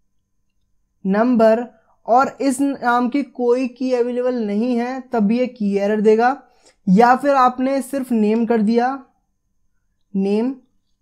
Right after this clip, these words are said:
तब भी ये की एरर देगा। मतलब स्पेलिंग मिस्टेक हो गई, तब भी की एरर देगा।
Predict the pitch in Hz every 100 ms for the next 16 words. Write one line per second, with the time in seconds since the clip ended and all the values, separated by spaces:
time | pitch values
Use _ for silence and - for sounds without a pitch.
0 | - 254 214 247 277 - 226 220 220 226
1 | 226 233 254 247 254 285 254 - 254 254
2 | 277 269 254 277 254 254 247 262 240 202
3 | 262 233 220 220 262 220 185 147 117